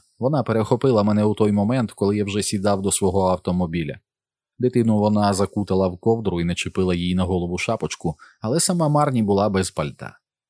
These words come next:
Я бачив її віддих, бачив, як вона тремтить. «Місіс Калем, повертайтесь в будинок, поки не застудилися на с-,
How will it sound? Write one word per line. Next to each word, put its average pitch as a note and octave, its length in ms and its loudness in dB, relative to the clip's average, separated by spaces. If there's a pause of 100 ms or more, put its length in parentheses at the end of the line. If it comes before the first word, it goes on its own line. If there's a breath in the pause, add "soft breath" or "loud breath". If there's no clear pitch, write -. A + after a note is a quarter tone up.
(320)
Я F3 180 -4
бачив B2+ 340 0
її G2+ 320 0
віддих, F#2 580 -4
бачив, F2 380 -4
як E2+ 260 -4
вона F2 260 0
тремтить. - 560 -10 (520)
«Місіс - 400 -4
Калем, - 360 -10
повертайтесь D#3+ 680 2
в G#2+ 80 -2
будинок, B2 520 2
поки F#2 260 0
не F#2+ 120 2
застудилися F#2+ 760 0
на F2+ 80 -2
с-, - 180 -6